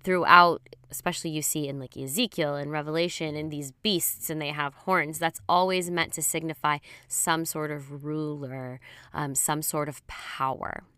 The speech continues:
God has done here what he promised by his prophets and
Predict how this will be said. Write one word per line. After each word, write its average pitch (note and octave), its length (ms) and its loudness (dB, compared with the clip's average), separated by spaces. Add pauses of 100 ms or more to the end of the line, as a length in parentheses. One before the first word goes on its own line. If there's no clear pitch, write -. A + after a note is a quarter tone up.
(800)
God E3 240 12
has A3+ 180 0
done G3+ 240 4
here D#3 200 -2
what D3+ 180 -2
he E3 140 -4
promised F3+ 600 0 (360)
by D#3+ 160 6
his E3+ 160 0
prophets - 500 0 (280)
and C3 280 -8